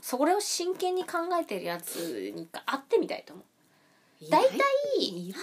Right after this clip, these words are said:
Speaker 1: 反マスクとか反ワクチンのやつ、喋ってるやつ、
Speaker 2: うん。
Speaker 1: いろんなやついんだけど、
Speaker 2: うん。
Speaker 1: 大概頭いかれてんだよ。
Speaker 2: まあまあ、そうね。
Speaker 1: 表に出てるやつって。
Speaker 2: うん。
Speaker 1: でも、確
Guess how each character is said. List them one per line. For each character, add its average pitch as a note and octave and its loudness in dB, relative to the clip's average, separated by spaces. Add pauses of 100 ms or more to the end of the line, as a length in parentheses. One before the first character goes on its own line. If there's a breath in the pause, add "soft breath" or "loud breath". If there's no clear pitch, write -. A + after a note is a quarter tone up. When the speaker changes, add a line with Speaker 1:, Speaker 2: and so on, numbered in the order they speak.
(100)
Speaker 1:
反 - 0
マ A3 2
ス - -6
ク - -8
と C#4 -6
か - -2
反 C#4+ -2
ワ G3+ 2
ク - -12
チ - -8
ン E3 -8
の D3+ -10
や D#3+ -6
つ、 - -12
喋 F3+ 0
っ E3 -2
て E3 2
る F#3 2
や - -6
つ、 - -14
Speaker 2:
う - -10
ん。 - -4
Speaker 1:
い A#3 -2
ろ D4+ 4
ん G#4 2
な G#4+ 0
や G#4 2
つ G#4 -4
い G#3+ 0
ん F3+ 0
だ D#3+ -2
け D3+ -10
ど、 D#3+ -4
Speaker 2:
う - -4
ん。 D#3+ 0
Speaker 1:
大 - -8
概 - -6 (600)
頭 F#4+ -2
い - -4
か G#3+ 0
れ G3 -2
て - -4
ん F3+ -2
だ D#3 -4
よ。 - -6
Speaker 2:
ま D#3 -4
あ D3+ 0
ま C#3+ -2
あ、 C#3 -6
そ - -2
う G3+ 4
ね。 G3+ 2
Speaker 1:
表 F#3+ 2
に E3+ -2
出 F3 -2
て B2+ -6
る - -6
や - -8
つ - -16
っ - -14
て。 - -12
Speaker 2:
う - -14
ん。 - -8
Speaker 1:
で C4 2
も、 F#3+ 0 (420)
確 E4 2